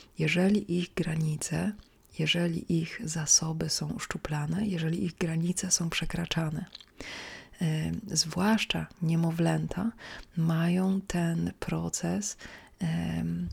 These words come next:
tak wyśrubowany, że naprawdę można, e, wiele godzin poświęcić, czekając, aż dziecko przestanie, e, krzyczeć, jeżeli, e,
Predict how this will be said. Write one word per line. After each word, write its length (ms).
tak 260
wyśrubowany, 1040
że 680
naprawdę 520
można, 480
e, 40
wiele 360
godzin 400
poświęcić, 840
czekając, 680
aż 220
dziecko 440
przestanie, 1080
e, 220
krzyczeć, 760
jeżeli, 720
e, 400